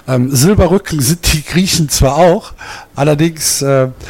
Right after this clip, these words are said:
tatsächlich nicht auf dem Wettkampfniveau, wie es die Italiener sind. Dennoch war, ähm,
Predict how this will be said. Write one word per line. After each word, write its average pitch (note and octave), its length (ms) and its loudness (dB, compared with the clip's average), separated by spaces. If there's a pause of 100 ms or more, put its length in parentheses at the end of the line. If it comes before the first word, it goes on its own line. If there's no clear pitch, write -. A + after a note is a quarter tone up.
(300)
tatsächlich D#3+ 560 0
nicht E3+ 380 2
auf D#3 260 0
dem D3+ 260 2
Wettkampfniveau, D3 1040 2 (380)
wie D#3 160 2
es - 140 0
die E3+ 100 0
Italiener F3 480 2
sind. F#3+ 180 0 (300)
Dennoch B3 560 4 (280)
war, F#3 460 4
ähm, E3+ 340 2